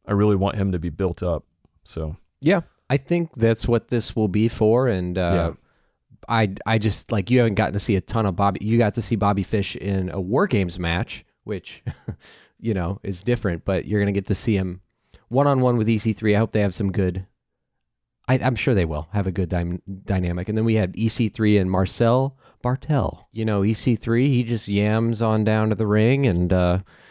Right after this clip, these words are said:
Speaker 2: Barcel, Barcel, Marcel Bartel,
Speaker 1: <laughs>
Speaker 2: he seems like he could loosen up a, get, a bit. That guy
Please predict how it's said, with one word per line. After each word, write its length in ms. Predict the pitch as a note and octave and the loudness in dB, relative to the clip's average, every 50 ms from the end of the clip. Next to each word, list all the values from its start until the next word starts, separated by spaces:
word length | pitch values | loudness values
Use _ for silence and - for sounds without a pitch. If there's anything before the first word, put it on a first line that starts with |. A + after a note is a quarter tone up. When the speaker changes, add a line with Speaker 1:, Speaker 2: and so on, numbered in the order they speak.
| - _ _ _ _ | -20 _ _ _ _
Speaker 2:
Barcel, 720 | - G#2+ G#2 G2 - - A2 G#2 G#2 G#2 G#2 A2 A2+ A2 - - _ _ _ - A2 | -2 0 0 0 0 0 2 2 4 4 4 4 2 0 -4 -10 _ _ _ -12 -4
Barcel, 640 | F#2 G2+ F#2 F2 F#2 - - F#2+ D#2 D#2 D#2+ E2+ F2 | 0 2 2 2 2 2 2 2 2 2 0 0 0
Marcel 440 | G2+ G#2+ A2+ A2 - - B2 A2+ A2 | 2 2 2 2 2 2 2 2 4
Bartel, 520 | A2+ G#2+ G#2+ G2+ A#2 A2 G#2+ A2 B2+ D3 - - - _ | 4 4 4 4 4 4 4 4 2 -2 -6 -12 -20 _
Speaker 1:
<laughs> 160 | _ _ _ | _ _ _
Speaker 2:
he 160 | - B3 C4 C4+ | 0 2 2 4
seems 280 | - C4+ B3+ A#3 G#3 | 4 4 4 4 4
like 160 | G3 G3 F#3 | 4 4 4
he 120 | - G3 F3 | 2 2 2
could 140 | - F3+ D#3 | 2 2 4
loosen 300 | D#3 D#3 D3+ - D3 B2+ | 4 4 4 4 2 2
up 160 | A#2+ A2+ - | 2 2 0
a, 60 | G#2 | 0
get, 160 | F#2 F#2+ F#2 - | 0 -2 0 0
a 100 | G#2+ G#2+ | -2 0
bit. 220 | F2 G2 F#2 - | 2 2 2 2
That 180 | - A#2+ B2 - | 2 0 0 2
guy 460 | - B2 A#2 A2+ A2+ A2 A2 G#2+ - | 2 2 4 4 4 2 2 -2 -4